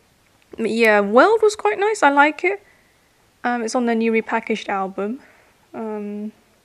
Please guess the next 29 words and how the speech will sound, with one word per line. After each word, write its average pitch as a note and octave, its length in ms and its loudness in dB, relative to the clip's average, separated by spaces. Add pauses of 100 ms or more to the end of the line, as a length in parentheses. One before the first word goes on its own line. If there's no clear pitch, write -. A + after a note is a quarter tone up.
(680)
Hot - 440 -2
is B3 180 -4
still A#3+ 380 -4
a - 20 -6
bit A3 180 -6
hit A3 220 -10
or G#3 100 -8
miss G#3 240 -10
for G3+ 160 -12
me. G3+ 480 -10 (200)
Uh, A3+ 260 -2 (560)
you A3 80 -2
know, G#3+ 120 2 (140)
obviously, A3 480 -6 (460)
yeah, G#3+ 140 2
it's G#3 100 -4
definitely, G#3 460 -4 (100)
ev-, G3+ 160 -6
everyone G3+ 280 -6
calls G3 280 -6
it - 80 -12
a G3+ 40 -4
hoe F#3+ 320 -4
song. F#3 400 -10 (320)
<laughs> A#3 120 -4 (440)
So - 320 -4
that A3 140 0
makes G#3+ 220 -8
sense. - 460 -10